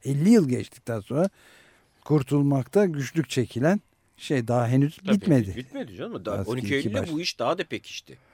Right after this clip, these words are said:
Speaker 1: Tabii.
Speaker 2: Milli güvenlik devleti ve askerin vesayeti tam tekmil oturdu yani. Altmışta yarım yani.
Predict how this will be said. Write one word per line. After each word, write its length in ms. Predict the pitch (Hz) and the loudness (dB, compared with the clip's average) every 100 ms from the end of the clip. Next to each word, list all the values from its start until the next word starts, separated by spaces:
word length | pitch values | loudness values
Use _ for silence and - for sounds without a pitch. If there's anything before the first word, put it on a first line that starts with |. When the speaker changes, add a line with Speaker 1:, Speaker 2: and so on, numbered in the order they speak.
| _ - | _ -4
Speaker 1:
Tabii. 280 | 139 127 90 | -2 -2 -4
Speaker 2:
Milli 240 | - 98 101 | -12 -10 -8
güvenlik 440 | 110 104 98 - | -4 -4 -4 -8
devleti 580 | 95 85 85 - 147 135 - | -8 -6 -10 -8 -10 -8 -10
ve 60 | |
askerin 640 | 87 82 - - 98 110 95 - | -10 -10 -12 -10 -6 -6 -8 -12
vesayeti 680 | 92 98 92 101 87 - 220 - _ _ _ _ _ | -10 -8 -4 -4 -6 -10 -10 -12 _ _ _ _ _
tam 300 | - - 95 | -6 -6 -8
tekmil 380 | - 95 175 247 | -12 -12 -4 0
oturdu 440 | 170 - 151 139 | 0 -2 -6 -2
yani. 320 | 123 80 69 69 _ _ | -4 -4 -14 -20 _ _
Altmışta 400 | 98 - 135 208 | -14 -12 -12 -6
yarım 340 | 190 170 175 | 0 0 0
yani. 200 | 120 80 | -4 -6